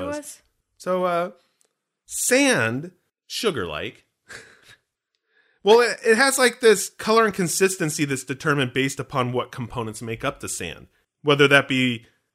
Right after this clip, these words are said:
Speaker 1: you know, corals and shells, or what's the mixture and the texture and all that kind of stuff.
Speaker 2: Yeah.
Speaker 1: So often that may be quartz crystals that are mixed with other debris, okay?
Speaker 2: Okay.
Speaker 1: However, apparently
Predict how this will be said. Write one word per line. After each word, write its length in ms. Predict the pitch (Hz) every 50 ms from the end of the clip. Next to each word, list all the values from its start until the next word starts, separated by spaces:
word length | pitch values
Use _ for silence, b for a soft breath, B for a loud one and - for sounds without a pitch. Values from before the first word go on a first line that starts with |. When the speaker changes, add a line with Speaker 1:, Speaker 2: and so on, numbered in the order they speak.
| _ _
Speaker 1:
you 140 | - 131 135
know, 80 | 113 101
corals 580 | - - 143 143 123 120 123 120 120 117 110
and 100 | 113 101
shells, 600 | 98 - - 135 120 113 113 113 113 113 113 107 -
or 80 | 101
what's 260 | 101 107 113 113 - -
the 80 | 107
mixture 640 | 101 107 117 139 139 - - - 127 120 113 113 113
and 100 | 110 98
the 60 | 90
texture 600 | - - - 151 147 - - - 127 117 113 113 110
and 80 | 110
all 80 | 107 104
that 140 | 95 92 -
kind 140 | - 90 76
of 60 | 71
stuff. 280 | - - - - - _ _
Speaker 2:
Yeah. 320 | 233 233 208 185 202 285 -
Speaker 1:
So 340 | - - 185 180 175 165 b b b b b b _
often 380 | 208 262 302 302 - 311 254
that 180 | 220 214 220 196
may 120 | 190 190
be 180 | 185 170 180 175
quartz 400 | - - - 190 196 220 190 -
crystals 460 | - - 156 139 - - 135 123 123
that 100 | 127 127
are 80 | 127 123
mixed 380 | 123 123 127 127 - - -
with 160 | 131 117 113 113 _ _ _ _ _ _ _ -
other 400 | 139 127 120 117 113 110 107 104
debris, 500 | 117 127 117 113 113 107 98 82 - 76
okay? 440 | 87 - - 123 110 117 151 175 -
Speaker 2:
Okay. 380 | - 240 226 233 226 208 220 - _ _ _ _
Speaker 1:
However, 420 | - 185 208 240 262 254 233 185 170
apparently 800 | 165 - - 226 262 320 330 - 262 247 214 196 190 185 185